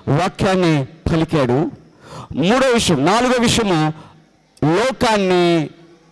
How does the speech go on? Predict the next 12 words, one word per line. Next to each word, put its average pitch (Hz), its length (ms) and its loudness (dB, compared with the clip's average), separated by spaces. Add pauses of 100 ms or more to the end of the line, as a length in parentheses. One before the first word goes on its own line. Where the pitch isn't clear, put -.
విడిచిపెట్టాడు. 143 720 -2
చప్పడగొడానికి 180 640 0
గట్టిగా 160 200 0
దేవునికి 160 320 0
స్తోత్రం. 131 460 -2
లోకాన్ని, 202 460 0
he 180 200 -2
refused 247 720 0
the 220 140 -2
world. 175 400 0 (1600)
లోకాన్ని 302 580 2
విడిచిపెట్టాడు. 233 640 0